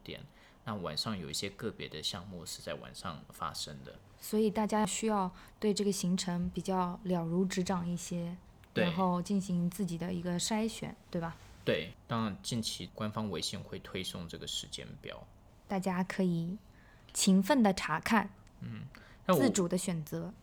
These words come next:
Speaker 1: 对，我最后还想要再补充一点点，就是其实，嗯，
Speaker 2: 请讲。
Speaker 1: 如果，如果大家有看到就是我们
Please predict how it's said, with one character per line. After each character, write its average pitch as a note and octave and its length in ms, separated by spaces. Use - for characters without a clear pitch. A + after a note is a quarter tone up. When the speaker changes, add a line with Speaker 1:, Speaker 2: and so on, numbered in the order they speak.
Speaker 1:
对， A2+ 180
我 G2 180
最 F#3 220
后 F#3 140
还 C3+ 160
想 G2 200
要 G2+ 120
再 G#2+ 400
补 E2+ 160
充 A2 340
一 A2+ 60
点 C#2+ 280
点， - 200
就 F3+ 160
是 D3 80
其 - 220
实， G#2 320
嗯， F#2+ 520
Speaker 2:
请 G#3 220
讲。 F3 200
Speaker 1:
如 C3+ 100
果， A#2+ 220
如 A#2+ 140
果 A#2 120
大 A#2 180
家 A#2 140
有 G2 140
看 - 280
到 G2+ 140
就 G#2 100
是 - 140
我 E2+ 60
们 E2+ 140